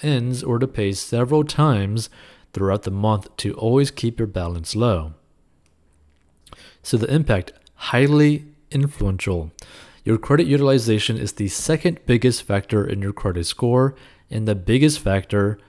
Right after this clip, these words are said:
is paying on time. I would have to agree with that. The time commitment, low to medium. Set calendar reminders to log in and make payments, and you may also be able to add alerts on your credit card accounts to let you know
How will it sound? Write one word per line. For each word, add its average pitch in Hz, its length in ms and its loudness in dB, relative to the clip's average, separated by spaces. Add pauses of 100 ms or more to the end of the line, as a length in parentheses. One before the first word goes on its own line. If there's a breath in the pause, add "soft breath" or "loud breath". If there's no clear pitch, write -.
(120 soft breath)
is 104 180 -8
paying 92 540 -6 (460)
on 90 260 -6
time. 87 520 -2 (720)
I - 80 -4
would 101 100 4
have 101 160 2
to 113 80 2
agree 120 240 4
with 151 160 0
that. - 240 -8 (1040 soft breath)
The 98 80 0
time 107 280 0
commitment, 107 500 0 (240)
low 98 280 4
to 135 120 0
medium. 95 360 0
Set - 300 -8
calendar 123 320 2
reminders 110 520 2
to 95 80 -6
log 92 360 0
in 110 280 0 (140)
and 95 160 -8
make 87 200 -8
payments, 131 520 -2 (420 loud breath)
and 107 120 -6
you 107 60 -2
may 117 160 2
also 123 260 2
be 120 520 2
able 104 320 0
to - 220 -8
add 101 100 2
alerts 101 380 0
on 110 100 2
your 110 120 -2
credit 117 260 -2
card 101 160 -2
accounts 143 480 -2
to 107 80 -4
let 113 160 0
you 156 140 2
know 101 420 -2